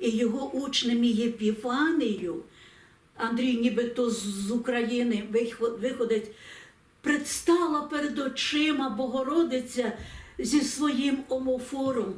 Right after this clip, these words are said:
і вона всіх присутніх ним накрила. І люди відчули таке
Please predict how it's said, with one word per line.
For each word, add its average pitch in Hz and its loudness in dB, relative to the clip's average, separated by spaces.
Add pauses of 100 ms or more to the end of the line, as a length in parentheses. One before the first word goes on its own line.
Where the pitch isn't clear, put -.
(220)
і 214 2
вона 220 0
всіх - 2
присутніх 277 -2 (220)
ним 226 0
накрила. 214 0 (280)
І 277 4
люди 262 4 (300)
відчули 302 4 (160)
таке 330 0